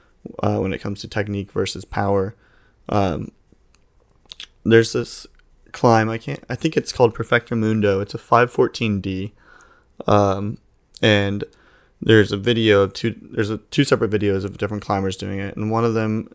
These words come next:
it's this really strong climber. Um, I can never remember who the guy is. It's either Sean Bailey or Daniel Wood, someone really strong in the climbing community. And then the other climber is Margot Hayes. And,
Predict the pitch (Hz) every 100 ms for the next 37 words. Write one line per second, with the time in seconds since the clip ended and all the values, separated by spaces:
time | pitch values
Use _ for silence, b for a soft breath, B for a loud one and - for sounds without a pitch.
0 | _ - 107 - - 123 117 110 - 110
1 | 104 104 113 107 101 101 b b b b
2 | b - 107 104 104 - 127 123 127 135
3 | 120 110 107 101 98 98 95 98 98 101
4 | - 113 110 104 113 B B B _ _
5 | - 120 110 107 104 104 101 104 98 95
6 | 95 117 - 104 104 104 101 101 - 107
7 | 98 95 - - 104 98 - 95 90 98
8 | 95 92 92 98 101 98 98 98 98 98
9 | 104 104 101 104 98 95 92 95 95 90
10 | 87 113 98 104 - 95